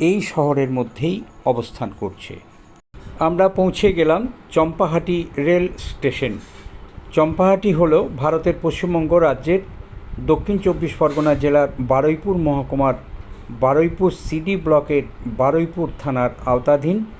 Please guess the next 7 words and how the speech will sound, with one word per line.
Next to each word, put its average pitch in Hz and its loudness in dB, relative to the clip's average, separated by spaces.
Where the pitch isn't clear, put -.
একটি 147 -2
আদমশুমারি 147 0
শহর 139 0
এবং 151 2
একটি 147 -4
গ্রাম 131 0
পঞ্চায়েত। 120 -2